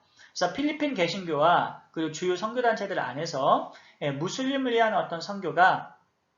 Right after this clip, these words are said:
해외 국적을 지닌 필리핀 교포 선교사들에 의해서 활발하게, 으-, 어, 좀 이-, 이루어지고 있는 상황이죠. 그래서 이들과 필리핀 그런 동역자들에 의한 진행되는 어떤 무슬림 선교는, 어, 상당히,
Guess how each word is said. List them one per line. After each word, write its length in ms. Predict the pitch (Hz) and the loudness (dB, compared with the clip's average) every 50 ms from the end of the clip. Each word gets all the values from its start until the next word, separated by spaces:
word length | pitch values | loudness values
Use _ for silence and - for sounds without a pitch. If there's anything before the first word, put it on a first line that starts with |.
| _ _ _ _ _ | _ _ _ _ _
해외 580 | - 233 247 247 240 240 240 240 240 240 233 226 | -4 0 4 4 4 4 4 2 4 4 2 0
국적을 480 | 202 196 - - - 196 185 180 170 | -2 -8 -10 -2 -2 -2 -2 -2 -6
지닌 420 | 160 160 185 220 247 269 277 - - _ _ _ _ | -6 -6 -6 -6 -6 -8 -10 -12 -18 _ _ _ _
필리핀 720 | - - 285 294 294 294 294 294 - 269 277 277 277 269 | -8 -6 -4 -2 -2 -4 -6 -6 -6 -6 -4 -4 -6 -8
교포 340 | 262 226 214 208 208 - 220 | -6 -4 -6 -6 -2 -4 -4
선교사들에 640 | 214 214 220 220 208 214 208 208 202 196 196 185 185 | -2 -2 -6 -4 -4 -4 -2 -2 -2 -2 -2 -2 -2
의해서 680 | 170 147 143 143 143 147 190 214 240 254 - - - _ _ | -2 -4 -4 -6 -4 2 4 4 4 4 0 -8 -16 _ _
활발하게, 920 | - - 269 269 277 277 277 262 247 240 214 196 196 202 214 226 233 262 262 | -10 -6 -4 -4 -4 -2 0 -2 0 0 -2 -4 -4 -4 -6 -6 -6 -10 -12
으-, 240 | 160 160 165 170 175 156 | -10 -6 -6 -6 -4 -4
어, 460 | 151 139 139 135 131 127 127 127 131 | -4 -2 -2 -2 -4 -4 -6 -8 -10
좀 220 | - - 143 139 135 | -10 -12 -12 -12 -12
이-, 160 | 143 143 135 | -12 -10 -8
이루어지고 380 | 135 165 185 220 208 190 170 147 | -6 -2 -2 -2 -2 -2 -6 -8
있는 160 | 139 135 143 | -8 -10 -10
상황이죠. 640 | 151 196 202 196 165 143 131 127 - 127 123 - - - _ _ _ _ - - - - | -8 -6 -6 -6 -6 -6 -8 -10 -8 -8 -8 -10 -12 -20 _ _ _ _ -20 -20 -20 -20
그래서 340 | _ - - 214 208 196 214 - - - _ | _ 2 4 4 4 4 -2 -8 -14 -14 _
이들과 420 | 185 208 233 285 285 285 285 277 - | -6 -4 -2 -2 0 0 0 0 0
필리핀 480 | 277 285 320 311 - - 294 294 277 | -6 -6 -8 -6 -6 -6 -6 -4 -4
그런 220 | 240 233 226 214 190 | -2 0 0 -2 -2
동역자들에 640 | 185 180 196 220 226 - 240 220 214 202 202 196 | -6 -4 -4 -6 -4 -2 -2 -2 0 0 -2 -2
의한 220 | 180 175 170 165 165 | -2 -2 -2 -4 -4
진행되는 680 | - - 160 170 170 165 160 156 147 151 170 208 262 233 | -8 -10 -10 -8 -8 -6 -6 -6 -6 -4 -6 -6 -6 -8
어떤 240 | 170 - 180 156 139 | -6 -6 -6 -8 -8
무슬림 340 | 147 147 - 202 202 196 | -10 -10 -12 -12 -12 -12
선교는, 640 | 180 - 156 147 143 143 175 208 196 - 139 - - | -10 -10 -10 -10 -10 -6 -4 -4 -4 -4 -8 -12 -14
어, 140 | 135 131 131 | -12 -12 -10
상당히, 460 | - 185 208 202 190 180 160 170 202 | -10 -10 -10 -6 -4 -6 -4 -4 -8